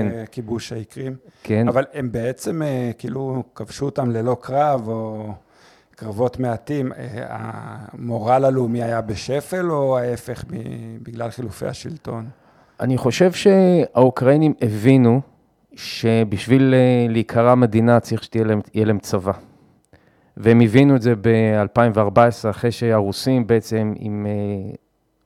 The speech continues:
Speaker 1: אזרחים פרו-רוסים במזרח אוקראינה, עזרו להם להשתלט על שטחים, אה, די חשובים.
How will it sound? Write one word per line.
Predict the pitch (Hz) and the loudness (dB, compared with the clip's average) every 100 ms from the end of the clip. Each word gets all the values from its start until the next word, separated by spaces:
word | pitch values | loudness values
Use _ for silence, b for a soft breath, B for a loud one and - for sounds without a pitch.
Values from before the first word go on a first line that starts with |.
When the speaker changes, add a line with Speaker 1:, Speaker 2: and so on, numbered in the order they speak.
| _ 110 | _ -8
Speaker 1:
אזרחים | 101 101 - 135 120 - | -4 -6 -2 -2 -2 -4
פרו-רוסים | 104 127 156 123 - 104 101 | 6 8 8 6 -2 -4 -2
במזרח | 98 95 110 139 127 | -4 -4 4 4 4
אוקראינה, | 110 98 98 98 110 165 _ _ b b b b b | 0 0 0 0 -2 -4 _ _ b b b b b
עזרו | 104 101 113 151 | -8 0 6 8
להם | 139 123 123 113 | 10 8 6 4
להשתלט | 107 - 113 120 120 | 0 0 0 0 -2
על | |
שטחים, | 107 - 107 - 120 117 113 | -8 -6 -8 -4 -2 -2 -2
אה, | |
די | 101 117 | 0 0
חשובים. | 127 113 123 147 123 | 0 -4 -4 -4 -4